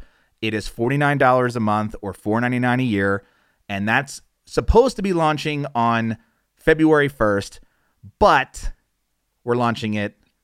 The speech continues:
kinda soft today 'cause that was the original day. We were supposed to launch it today, but now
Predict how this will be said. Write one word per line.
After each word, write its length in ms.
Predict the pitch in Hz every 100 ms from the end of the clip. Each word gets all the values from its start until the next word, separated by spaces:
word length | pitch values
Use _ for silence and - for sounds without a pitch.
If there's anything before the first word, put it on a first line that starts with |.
| _ _
kinda 180 | - 104
soft 480 | - 110 95 - - _
today 440 | - 87 71 53 _ _
'cause 140 | - 110
that 140 | 135
was 80 | 131
the 120 | 131
original 320 | 160 151 151
day. 420 | 139 131 127 123 117 _ _ _ _
We 80 | 117
were 80 | 120
supposed 160 | 123
to 80 | 113
launch 260 | 110 110 107
it 80 | 101
today, 380 | 104 98 95
but 140 | 92 98
now 460 | 104 101 98 95